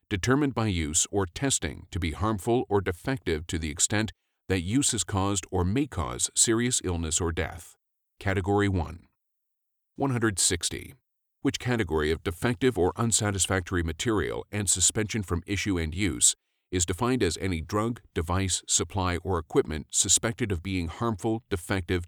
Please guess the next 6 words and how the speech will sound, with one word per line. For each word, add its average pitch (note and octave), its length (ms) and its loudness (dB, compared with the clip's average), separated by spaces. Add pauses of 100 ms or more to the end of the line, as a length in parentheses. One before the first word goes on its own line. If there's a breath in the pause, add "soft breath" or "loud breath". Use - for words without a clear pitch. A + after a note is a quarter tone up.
deteriorated, E2 960 -2
or A2 260 0
otherwise F2 500 -2
unsuitable F2 520 -2
for E2+ 160 -4
use. D#2 480 -4